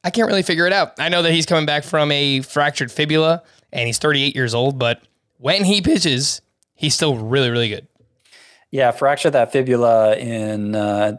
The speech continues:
Speaker 2: toward the end of the World Series, remember? And so, you know, I,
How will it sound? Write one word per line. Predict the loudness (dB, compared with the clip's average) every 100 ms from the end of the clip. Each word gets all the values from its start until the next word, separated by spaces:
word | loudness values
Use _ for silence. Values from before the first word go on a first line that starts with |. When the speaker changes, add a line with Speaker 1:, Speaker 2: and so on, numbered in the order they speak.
| -6
Speaker 2:
toward | -2 0
the | 2
end | 0 0
of |
the | 0
World | 2 2 2
Series, | 2 2 2 2 -2 -6 -10 -6
remember? | -2 0 2 2 2
And | 2
so, | 2 4 4 0 -12 -20 -20 -20 _ _ _
you | -2
know, | 2 4
I, | 2 0